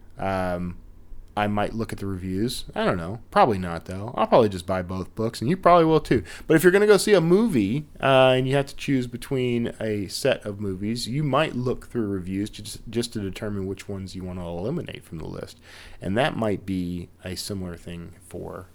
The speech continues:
um, for this stuff. Um, I don't know. You let me know. Uh, uh,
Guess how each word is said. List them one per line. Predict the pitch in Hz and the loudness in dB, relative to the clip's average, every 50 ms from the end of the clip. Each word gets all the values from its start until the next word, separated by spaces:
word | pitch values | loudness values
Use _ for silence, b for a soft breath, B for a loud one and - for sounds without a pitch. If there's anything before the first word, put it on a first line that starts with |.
| - - - | -20 -14 -12
um, | 92 85 82 87 - 101 - - - | -12 -10 -10 -12 -14 -18 -20 -20 -20
for | - - - | -18 -16 -12
this | 90 107 127 - | -10 -8 -8 -8
stuff. | - - - - - - B B B B B B B - | -10 -10 -12 -12 -14 -14 B B B B B B B 4
Um, | 127 139 143 139 139 139 139 - - - - - - - - - - - - - - - - - - | 6 8 8 8 6 2 -2 -4 -14 -20 -20 -20 -20 -20 -18 -16 -16 -16 -16 -18 -20 -20 -10 2 4
I | 180 | 6
don't | 214 226 | 6 8
know. | 220 170 110 80 - - - - | 6 6 6 4 0 -6 -10 -2
You | 143 190 233 233 | 2 4 6 8
let | 233 220 | 8 6
me | 214 220 202 | 8 6 6
know. | 180 156 117 104 107 | 8 8 10 10 10
Uh, | 120 147 156 131 | 8 8 8 6
uh, | - - 123 113 104 110 113 | 6 6 6 6 4 2 -2